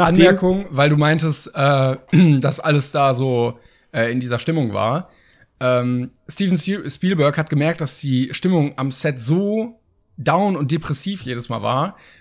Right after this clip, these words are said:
Speaker 2: ähm, dass er Robin Williams gebeten hat, äh, in den Drehpausen Gags zu erzählen, damit die Leute halt ein bisschen was zum Lachen haben.
Speaker 1: Als
Speaker 2: Und
Speaker 1: ob, Alter.
Speaker 2: Ja, wirklich.
Speaker 1: Echt jetzt?
Speaker 2: Und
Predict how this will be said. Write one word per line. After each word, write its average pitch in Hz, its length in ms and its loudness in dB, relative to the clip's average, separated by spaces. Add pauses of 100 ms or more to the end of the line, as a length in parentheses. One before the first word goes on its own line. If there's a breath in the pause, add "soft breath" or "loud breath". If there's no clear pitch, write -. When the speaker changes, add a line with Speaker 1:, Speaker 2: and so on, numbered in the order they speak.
(140 soft breath)
Speaker 2:
ähm, 131 560 2
dass 131 200 -2
er 127 340 0
Robin 165 420 0
Williams 170 460 0
gebeten 139 340 -4
hat, - 340 -8
äh, 127 300 -4
in 120 160 -4
den 117 160 -4
Drehpausen 131 600 0
Gags 185 300 -4
zu 165 80 -4
erzählen, 120 560 -4 (460 soft breath)
damit 143 220 0
die 160 40 0
Leute 151 300 4
halt 147 160 2
ein 147 40 -2
bisschen 151 220 0
was 139 140 -4
zum 143 120 -2
Lachen 151 280 0
haben. 113 380 -2 (100)
Speaker 1:
Als 120 320 0
Speaker 2:
Und - 60 -2
Speaker 1:
ob, 104 240 -2
Alter. 104 340 0
Speaker 2:
Ja, - 60 -8
wirklich. 160 240 2
Speaker 1:
Echt - 140 -6
jetzt? 349 360 0 (160)
Speaker 2:
Und 147 640 2